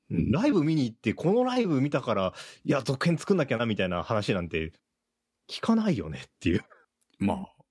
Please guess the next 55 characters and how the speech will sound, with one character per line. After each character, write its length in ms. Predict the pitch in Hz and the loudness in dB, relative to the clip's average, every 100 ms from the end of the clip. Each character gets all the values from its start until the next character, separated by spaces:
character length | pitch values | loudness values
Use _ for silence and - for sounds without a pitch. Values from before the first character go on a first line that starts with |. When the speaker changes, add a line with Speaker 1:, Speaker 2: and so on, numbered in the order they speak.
| _ _ | _ _
Speaker 2:
だ 180 | 107 95 | -6 -4
と 120 | - | -4
思 180 | 65 65 | -10 -10
い 40 | 69 | -10
ま 140 | 71 | -12
す、 120 | - | -10
本 220 | - 80 78 | -2 -2 0
当 140 | 78 | 0
に。 220 | 76 71 - | 0 -2 -2
Speaker 1:
う 60 | |
ん。 40 | 92 | 0
Speaker 2:
う 40 | |
ん。 720 | 90 85 78 69 69 73 78 87 _ | 2 0 -2 -4 -6 -6 -10 -16 _
Speaker 1:
い 40 | - _ _ | -20 _ _
や、 100 | 90 | -2
だ 100 | 98 | -2
か 140 | - | 0
ら 140 | 90 87 | -2 0
本 240 | 113 117 | 0 0
当 160 | 110 113 | 0 0
に、 340 | 110 104 101 - _ _ _ _ _ _ | 2 2 0 -6 _ _ _ _ _ _
な 80 | 98 | -2
ん 80 | |
か、 100 | 95 87 82 - _ _ | 0 0 -2 -8 _ _
い 120 | 120 | 0
ろ 180 | 127 175 | 2 2
ん 100 | 185 | 2
な 240 | 175 175 | 2 0
作 300 | - 165 - | -2 -6 -4
品 160 | - 165 | 0 2
の 100 | 160 | 2
生 60 | 151 | 2
ま 120 | 156 | 0
れ 100 | 151 | 0
方 480 | 147 139 139 131 127 | -2 0 0 0 0
が 280 | 127 131 | -2 0
あ 80 | 147 | -2
る 100 | 127 | -2
け 160 | 113 104 | -2 0
れ 60 | |
ど、 300 | 98 98 87 - _ _ _ _ _ | 2 2 -2 -8 _ _ _ _ _
こ-、 280 | - 175 - - | 0 2 0 -8
今 220 | - 180 | -2 0
回 160 | 156 110 | 2 0
の 60 | 90 | -2
も 100 | 85 | -2
そ 140 | 110 | -2
う 20 | |
だ 120 | 87 | -2
け 80 | 80 | -2
ど、 220 | 82 82 - | 0 0 0
や 100 | 135 | -2
っ 60 | 135 | 0
ぱ 120 | 190 | -2
り、 240 | 101 82 | -2 -8